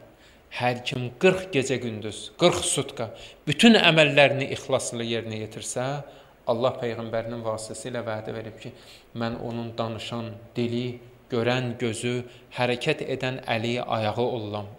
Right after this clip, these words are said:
eşidən qulağı olam. Sonra Allah buyurur, mən onun bütün vücuduna hakim kəsilirəm. Axırda buyurur, onu özüm kimi edərəm. Mən hər nəyə ol dediyim zaman olduğu kimi,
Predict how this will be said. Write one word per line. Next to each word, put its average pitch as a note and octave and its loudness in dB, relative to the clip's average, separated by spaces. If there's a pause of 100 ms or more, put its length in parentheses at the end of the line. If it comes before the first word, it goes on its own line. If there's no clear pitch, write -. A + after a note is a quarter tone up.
eşidən A#2+ 0
qulağı A2+ 2
olam. G#2+ -8 (380)
Sonra B2 0
Allah A#2 0
buyurur, B2 -2
mən B2 -4
onun A#2+ -6
bütün A#2+ 0
vücuduna A#2 -4
hakim A#2 -2
kəsilirəm. A#2 -6 (400)
Axırda C3+ 2
buyurur, C3 -4
onu B2+ -6
özüm B2 0
kimi G#2+ -6
edərəm. G#2+ -6 (160)
Mən C#3 0
hər A#2+ -2
nəyə A2+ -2
ol A#2+ -2
dediyim A2+ -4
zaman A2+ -4
olduğu A2+ -4
kimi, C3+ -4